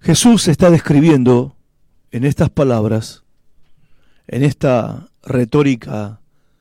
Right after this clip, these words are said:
dura, frontal,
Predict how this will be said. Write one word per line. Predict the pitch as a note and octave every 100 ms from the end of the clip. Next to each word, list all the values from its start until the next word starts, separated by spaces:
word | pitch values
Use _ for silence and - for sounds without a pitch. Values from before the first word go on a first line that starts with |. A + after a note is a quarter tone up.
| _ _ _ _ _
dura, | - E3+ C3+ G2+ G#2+ _ _ _ _ _ _ _ _ _
frontal, | - B2 - A2+ D3 B2+ G2+ G#2+